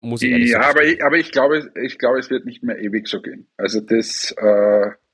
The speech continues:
Speaker 2: ja, also die Leute, man merkt's hier wirklich auf der Piste, sie kehren dann weniger ein, sie gehen wirklich nur mehr dann Skilaufen, wenn's, wenn's super Sonnenschein ist und so weiter. Ähm, ja, also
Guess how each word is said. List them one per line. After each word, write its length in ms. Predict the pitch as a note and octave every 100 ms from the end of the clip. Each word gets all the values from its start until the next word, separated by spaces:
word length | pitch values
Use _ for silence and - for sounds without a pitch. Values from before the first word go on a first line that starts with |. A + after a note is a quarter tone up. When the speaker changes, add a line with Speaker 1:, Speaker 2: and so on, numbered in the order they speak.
| _ - - _ - - - - - _ _ - - - -
Speaker 2:
ja, 280 | A2 G#2 A2+
also 280 | A#2+ B2+ C3+
die 200 | - C#3
Leute, 340 | A#2+ C3 A#2 - G#2 -
man 220 | C3+ C#3+
merkt's 320 | C3+ C3+ - -
hier 220 | A#2 A2
wirklich 320 | C3 A#2 A#2
auf 100 | -
der 80 | A#2+
Piste, 420 | - C3+ - C#3
sie 220 | - A#2
kehren 420 | - - B2 A#2
dann 200 | A#2+ A2+
weniger 360 | A2 A2+ A#2 A#2
ein, 340 | G#2+ A#2+ C#3
sie 140 | C3 A#2
gehen 240 | A#2 A2+
wirklich 280 | A#2+ B2+ B2
nur 100 | B2+
mehr 140 | B2
dann 200 | A2+ A#2 A#2+
Skilaufen, 600 | - A#2+ A2+ - A#2 A2
wenn's, 460 | A2 A2+ G#2+ - -
wenn's 400 | A2 - - -
super 280 | B2 C3
Sonnenschein 640 | A#2+ A#2+ C3+ C#3 - A3+ E3+
ist 220 | A#3+ -
und 200 | - D#3
so 100 | G2+
weiter. 380 | G3 G#2+ A2+ B2+ _ - - - _ -
Ähm, 640 | A2 A2 A2 A2 G#2+ - _ _ _
ja, 260 | G2+ F2+ - _ _
also 420 | G2+ G2 G#2+ G#2+